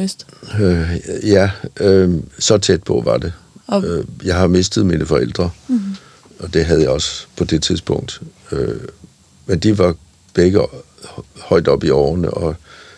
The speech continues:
Speaker 2: og det er vemodigt, og, men det er også, det, det føles mere rigtigt. Min storebror har mistet sin datter, da hun var nitten tyve år, og, øh, det kommer man aldrig over.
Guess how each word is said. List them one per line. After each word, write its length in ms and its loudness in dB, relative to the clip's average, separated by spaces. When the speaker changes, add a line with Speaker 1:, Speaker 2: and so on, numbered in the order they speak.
Speaker 2:
og 180 -10
det 140 4
er 40 4
vemodigt, 720 0
og, 160 -4
men 180 -2
det 200 2
er 80 4
også, 300 0
det, 280 -2
det 120 0
føles 340 2
mere 300 2
rigtigt. 240 -2
Min 120 0
storebror 580 2
har 120 -2
mistet 400 2
sin 420 0
datter, 240 2
da 120 0
hun 160 -2
var 80 2
nitten 260 0
tyve 340 0
år, 320 -2
og, 360 -2
øh, 80 -4
det 300 2
kommer 240 -2
man 200 -2
aldrig 300 -4
over. 340 -2